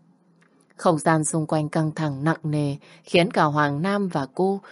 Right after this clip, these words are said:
đều không thể nào thoát ra được cảm giác khó chịu. Mọi thứ im ắng đến mức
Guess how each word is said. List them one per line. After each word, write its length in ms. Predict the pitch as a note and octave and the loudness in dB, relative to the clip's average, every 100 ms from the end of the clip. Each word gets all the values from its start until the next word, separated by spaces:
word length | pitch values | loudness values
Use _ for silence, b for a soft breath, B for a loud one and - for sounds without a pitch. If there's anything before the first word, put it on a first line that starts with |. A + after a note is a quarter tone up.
| B B | B B
đều 180 | E3 | 4
không 240 | D#3+ A#3+ A3+ | 4 0 0
thể 160 | F3+ | 0
nào 240 | C#3+ C#3+ C#3+ | 0 -2 -2
thoát 220 | A#3+ C#4+ | -2 -2
ra 140 | B3+ | -2
được 260 | G#3+ E3 - | 0 0 0
cảm 220 | D3 C3+ | -2 -2
giác 200 | - A#3+ | -6 -8
khó 240 | - E3+ B3 | -4 -2 -2
chịu. 300 | - D#3+ B2+ _ b b b b b - | 0 0 0 _ b b b b b 0
Mọi 180 | D3+ | 0
thứ 220 | C3+ D3+ D#3 | 0 -2 -2
im 200 | G3 F3 | 0 0
ắng 240 | D3 D3 | 0 -2
đến 220 | D3+ D3 F3 | 0 -2 -2
mức 180 | A3 | -4